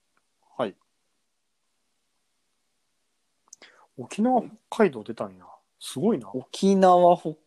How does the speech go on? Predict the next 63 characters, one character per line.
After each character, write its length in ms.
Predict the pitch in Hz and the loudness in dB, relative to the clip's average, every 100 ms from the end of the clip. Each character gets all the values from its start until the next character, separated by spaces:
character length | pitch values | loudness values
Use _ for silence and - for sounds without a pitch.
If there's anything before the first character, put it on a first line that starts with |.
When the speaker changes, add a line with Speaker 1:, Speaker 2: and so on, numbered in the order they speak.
| - | -4
Speaker 2:
海 300 | 185 175 165 | 2 2 0
道 220 | 123 107 | -6 -10
が 160 | 98 95 _ | -10 -12 _
で 180 | - 131 | -6 -6
き 100 | 123 | -6
た 140 | - 104 | -8 -10
ん 80 | - | -10
す 440 | - - - - | -20 -20 -20 -18
よ。 160 | - - _ _ _ _ _ _ _ _ _ _ _ _ _ _ _ | -20 -20 _ _ _ _ _ _ _ _ _ _ _ _ _ _ _
Speaker 1:
ニ 200 | 127 185 | -4 0
ー 40 | 233 | 2
ズ 100 | 156 | 2
あ 80 | |
ん 80 | 143 | 0
の 60 | 170 | -4
か 40 | |
な？ 0 | |
Speaker 2:
待 0 | |
っ 0 | |
て 0 | |
よ。 100 | 110 | -8
ほ-、 360 | 185 - 120 - _ _ _ _ _ _ _ _ - | -10 -10 -12 -12 _ _ _ _ _ _ _ _ -2
い 60 | |
や、 100 | 185 | 2
あ 240 | 160 196 262 | 4 6 4
る 80 | - - | 0 -6
で 100 | 160 | -6
し 100 | - | 0
ょ。 80 | 247 | 2
俺 120 | 190 | 2
ら 140 | 208 | 2
だ 60 | 139 | -2
っ 60 | 127 | -2
て 80 | |
北 120 | - 123 | -10 -8
海 260 | - 180 | -2 -2
道 80 | 131 | -2
行 120 | 127 | -10
き 60 | - | -2
た 120 | 165 | 2
い 40 | |
わ。 60 | 143 | 2
Speaker 1:
<laughs> 40 | |
だ 100 | 131 | 2
っ 80 | 196 | 2
て、 240 | - 123 151 | 2 -4 -2
い 40 | |
や、 100 | 151 | -4
寒 260 | 139 175 208 | 0 0 0
い 40 | |
の 60 | 190 | -2
嫌 120 | 143 | -2
だ 140 | 156 120 | -2 -4
と 80 | - | -12
か。 140 | 107 139 _ - _ _ _ _ _ _ _ _ _ _ _ _ _ _ - | -20 -20 _ -20 _ _ _ _ _ _ _ _ _ _ _ _ _ _ -4
Speaker 2:
ま 160 | 127 | 0
あ 40 | 113 | 0
ま 140 | 110 | -4
あ 60 | 101 | -8
ま 160 | 104 | -12
あ 60 | 50 50 | -14 -16
ま 100 | |
あ。 60 | - | -20